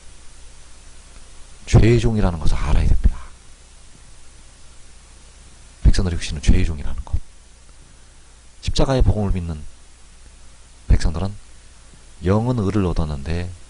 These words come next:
육신은, 육신의 죄가 거하는 죄의 종. 그래서 그 죄의 종으로 사망에 이르게 됩니다. 그래서 이제는 죄의 종으로 사망에 이르지 말고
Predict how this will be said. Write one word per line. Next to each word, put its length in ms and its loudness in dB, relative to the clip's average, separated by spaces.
육신은, 480 -6
육신의 340 -4
죄가 280 2
거하는 320 -8
죄의 240 2
종. 140 -4
그래서 300 -2
그 240 0
죄의 280 4
종으로 480 -8
사망에 520 0
이르게 260 2
됩니다. 460 2
그래서 320 2
이제는 360 -2
죄의 220 4
종으로 400 -2
사망에 460 -2
이르지 300 -6
말고 600 -8